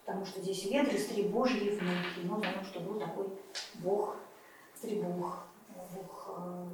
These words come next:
ветра. Причём несколько раз. Здесь и о Дые, Дие, таком тоже существе, и века Трояна и так далее. В общем, маленький ещё кусочек.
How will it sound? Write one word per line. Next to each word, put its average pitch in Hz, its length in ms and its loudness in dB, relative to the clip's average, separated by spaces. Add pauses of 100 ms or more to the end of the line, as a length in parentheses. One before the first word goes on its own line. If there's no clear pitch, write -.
ветра. 180 340 -8 (320)
Причём 180 240 -4
несколько 190 420 -2
раз. 180 360 -2 (340)
Здесь 240 600 2
и 240 280 6
о 233 420 10 (520)
Дые, 214 580 12
Дие, 190 480 4
таком 185 420 -2 (140)
тоже 180 240 -6
существе, 190 720 -4 (340)
и 190 380 4 (1400)
века 202 260 4 (100)
Трояна 202 540 6 (160)
и - 40 -2
так 214 200 4
далее. 170 160 2
В - 160 2
общем, 311 320 8 (540)
маленький - 440 4
ещё - 240 -6
кусочек. - 460 -8